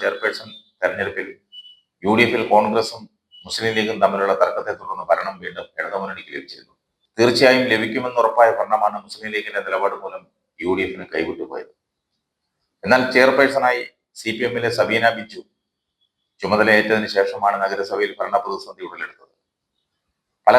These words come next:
കൗൺസിൽ യോഗങ്ങളിലും ഭരണകക്ഷി മെമ്പർമാരിൽ നിന്ന് പോലും ചെയർപേഴ്സണ് മതിയായ പിന്തുണ ലഭിക്കാറില്ലെന്ന് മാത്രമല്ല, വിമർശനവും നേരിടേണ്ടി വരുന്നു. കഴിഞ്ഞ ദിവസം ചേർന്ന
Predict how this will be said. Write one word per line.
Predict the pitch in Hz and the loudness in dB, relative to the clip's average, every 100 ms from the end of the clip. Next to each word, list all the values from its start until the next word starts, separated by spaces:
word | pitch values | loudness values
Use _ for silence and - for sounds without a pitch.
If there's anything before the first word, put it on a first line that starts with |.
| 123 | 6
കൗൺസിൽ | 120 120 127 | 4 2 4
യോഗങ്ങളിലും | 120 120 120 117 113 | 4 2 -2 0 0
ഭരണകക്ഷി | 104 113 113 - 110 | 2 0 -2 -10 -12
മെമ്പർമാരിൽ | 104 110 110 110 110 107 | -10 -4 0 2 0 -6
നിന്ന് | 107 101 | -14 -6
പോലും | 101 101 98 - | -4 -4 -6 -2
ചെയർപേഴ്സണ് | 98 - 104 - 104 - | 0 0 -6 -6 -8 -6
മതിയായ | 98 104 110 107 | 0 4 4 2
പിന്തുണ | 87 101 98 - - - _ _ | -8 0 2 2 0 -16 _ _
ലഭിക്കാറില്ലെന്ന് | 90 98 107 107 104 101 98 | -4 0 4 4 2 -2 2
മാത്രമല്ല, | 95 98 101 110 98 | 0 2 -2 -2 -2
വിമർശനവും | 107 127 123 123 98 | -4 -4 -2 -4 -4
നേരിടേണ്ടി | 95 90 87 76 | -6 -4 -4 -6
വരുന്നു. | 67 - _ _ _ _ _ _ _ _ _ _ _ _ _ _ _ _ _ _ - | -10 -16 _ _ _ _ _ _ _ _ _ _ _ _ _ _ _ _ _ _ 0
കഴിഞ്ഞ | 98 117 | 4 6
ദിവസം | 123 127 127 | 4 4 6
ചേർന്ന | 123 123 | 6 6